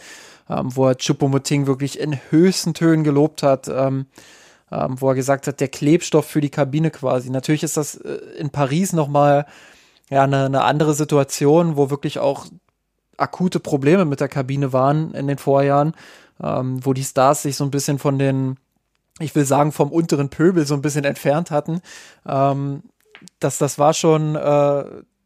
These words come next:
dann nochmal eine andere Nummer als hier in München. Ähm, ja, und da hat Choupo-Moting einfach einen riesen Beitrag auch dazu getragen, dass Paris überhaupt ins Finale kommen konnte, dass sie,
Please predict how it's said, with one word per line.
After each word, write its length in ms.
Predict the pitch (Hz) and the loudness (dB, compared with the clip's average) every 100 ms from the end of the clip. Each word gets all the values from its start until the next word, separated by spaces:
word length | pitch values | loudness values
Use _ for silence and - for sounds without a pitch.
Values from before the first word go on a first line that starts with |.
| _ | _
dann 160 | 151 147 | -2 0
nochmal 260 | 156 147 147 | 0 2 2
eine 100 | 139 | 0
andere 220 | 143 143 | 0 -2
Nummer 260 | 143 170 | 0 2
als 200 | 147 139 | 2 0
hier 160 | - 156 | -2 -2
in 80 | 143 | 0
München. 440 | 156 190 175 190 - - - - _ - | 0 0 -2 -2 -4 -20 -20 -20 _ -6
Ähm, 680 | 139 139 139 139 143 139 - _ _ _ _ - | 0 0 0 -2 -4 -6 -10 _ _ _ _ -8
ja, 420 | 135 131 - - 113 | 0 2 2 -2 -6
und 580 | 131 147 143 135 - 143 | -6 -6 -6 -8 -2 2
da 140 | 135 | 2
hat 120 | 147 | 2
Choupo-Moting 540 | 160 160 151 147 156 156 | -2 0 0 0 0 0
einfach 240 | 147 143 | 0 -2
einen 320 | 147 143 123 | -4 -8 -12
riesen 340 | 139 147 156 147 | -4 -2 0 2
Beitrag 400 | 143 147 151 131 | 2 2 -2 -2
auch 120 | 139 | 0
dazu 280 | 147 143 147 | 0 0 -4
getragen, 320 | 139 143 143 | -2 0 0
dass 120 | 139 | -2
Paris 300 | 147 135 143 | -4 -4 -4
überhaupt 380 | 135 127 143 - | -2 0 0 -2
ins 160 | 147 | -6
Finale 400 | - 135 131 135 | -4 0 2 0
kommen 280 | - 135 127 | 0 -2 0
konnte, 320 | 135 127 127 | -2 -2 -4
dass 180 | 127 127 | -6 -4
sie, 220 | 135 131 | -4 -4